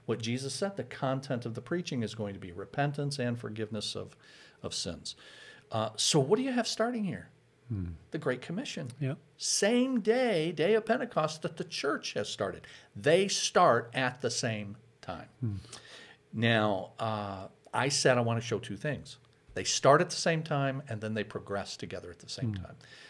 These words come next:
Speaker 1: And so, uh, let me do that, okay?
Speaker 2: Yeah, yeah, we've
Speaker 1: All
Speaker 2: got
Speaker 1: right.
Speaker 2: time. Let's go for it.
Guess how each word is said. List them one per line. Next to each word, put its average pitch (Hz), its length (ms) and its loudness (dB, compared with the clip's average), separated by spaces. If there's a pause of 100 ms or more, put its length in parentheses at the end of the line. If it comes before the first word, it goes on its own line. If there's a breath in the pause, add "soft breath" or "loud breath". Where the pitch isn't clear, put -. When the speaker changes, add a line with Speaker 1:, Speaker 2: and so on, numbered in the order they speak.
(140 loud breath)
Speaker 1:
And 104 220 -8
so, 101 560 -2 (160)
uh, 98 160 -6 (260)
let 104 140 -4
me 101 100 -6
do 98 160 -6
that, - 240 -14
okay? 107 180 -2
Speaker 2:
Yeah, 120 180 2 (160)
yeah, 127 80 -4
we've - 80 -2
Speaker 1:
All 104 80 0
Speaker 2:
got 107 60 6
Speaker 1:
right. 95 100 2
Speaker 2:
time. 139 180 -2
Let's 110 160 -6
go 135 120 -2
for 143 180 -8
it. - 40 -16